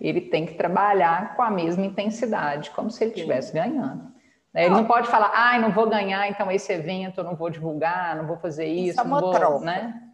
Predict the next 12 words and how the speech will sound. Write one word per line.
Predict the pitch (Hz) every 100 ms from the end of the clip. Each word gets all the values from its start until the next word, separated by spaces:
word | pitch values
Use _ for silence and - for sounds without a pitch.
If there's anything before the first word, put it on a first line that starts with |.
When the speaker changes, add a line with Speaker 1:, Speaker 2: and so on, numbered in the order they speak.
| _ -
Speaker 1:
É. | 156 - 185 208 254
Speaker 2:
É, |
sempre | - - 254 269 285
é | 302
uma | 294
troca. | 302 208 131 139 - -
Porque, | 233 -
assim, | 294 294 226
às | 185 175 175
vezes | 202 208
o |
artista | 240 - - 220 - 214